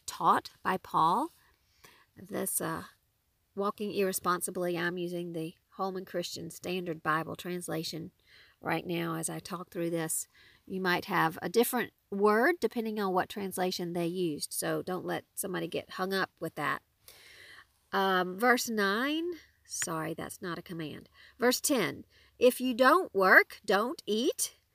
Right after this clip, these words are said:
Verse twelve, "Quietly work and eat your own food." Verse thirteen, "Don't grow weary in doing good." Verse fourteen, "Don't associate with those," and I just put in quotes, "a rebel."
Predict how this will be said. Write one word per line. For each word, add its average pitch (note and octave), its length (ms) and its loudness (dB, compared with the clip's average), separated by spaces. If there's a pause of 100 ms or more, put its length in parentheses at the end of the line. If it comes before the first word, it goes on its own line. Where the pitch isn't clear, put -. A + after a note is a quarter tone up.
(240)
Verse G3 340 0
twelve, B3 640 2
"Quietly A#3+ 680 2
work F#3 420 -2
and F#3 240 -4
eat G3 200 -6
your F3 200 -4
own E3+ 240 -4
food." F3 420 -2
Verse E3+ 300 -6
thirteen, F#3+ 640 -6
"Don't G#3+ 500 2
grow G3 280 2
weary G#3 480 0
in F3+ 160 -4
doing E3+ 400 -2
good." F#3 400 -2 (400)
Verse - 240 -4
fourteen, C4+ 580 0 (300)
"Don't B3 320 4
associate D4+ 760 4
with A3 160 4
those," C4+ 640 6 (520)
and - 120 -6
I A3 120 -2
just A3+ 280 -8
put A3 320 -2 (420)
in G#3 120 -12
quotes, - 520 -2 (280)
"a E3 120 -4
rebel." F#3 460 0